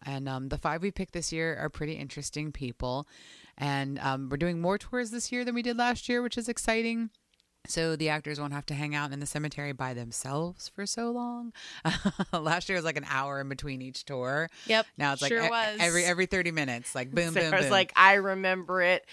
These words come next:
Speaker 1: Yeah.
Speaker 3: very well."
Speaker 1: Yeah, no, tour, tours are coming. Uh, it's gonna be exciting. But you can get, um, I think they're bringing back the cider and all the fun
Speaker 2: Oh,
Speaker 1: stuff that they had
Speaker 2: good.
Speaker 1: had before.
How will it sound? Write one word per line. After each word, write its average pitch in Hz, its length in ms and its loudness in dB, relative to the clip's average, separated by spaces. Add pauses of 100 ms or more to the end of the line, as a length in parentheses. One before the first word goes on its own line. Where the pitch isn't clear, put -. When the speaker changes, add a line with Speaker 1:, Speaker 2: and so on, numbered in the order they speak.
(120)
Speaker 1:
Yeah. 180 220 4
Speaker 3:
very 165 300 8
well." 80 280 0
Speaker 1:
Yeah, 131 120 4
no, 135 180 -2
tour, 190 300 0
tours 214 280 0
are 226 60 -2
coming. 143 580 -2
Uh, 143 500 -4
it's - 180 -10
gonna 147 180 -6
be 143 120 -2
exciting. 127 580 -2
But 151 180 -2
you 185 180 2
can 185 260 0
get, 170 340 -2 (480)
um, 147 180 2
I 147 60 -2
think 165 120 0
they're 156 120 0
bringing 160 180 0
back 147 220 0
the 135 80 -4
cider 175 840 2
and 139 140 -2
all 139 140 0
the 143 100 -2
fun 143 260 -2
Speaker 2:
Oh, 220 80 4
Speaker 1:
stuff 254 540 4
that 214 180 -2
they 214 140 2
had - 80 0
Speaker 2:
good. 143 60 -2
Speaker 1:
had 135 340 -2
before. 147 640 -4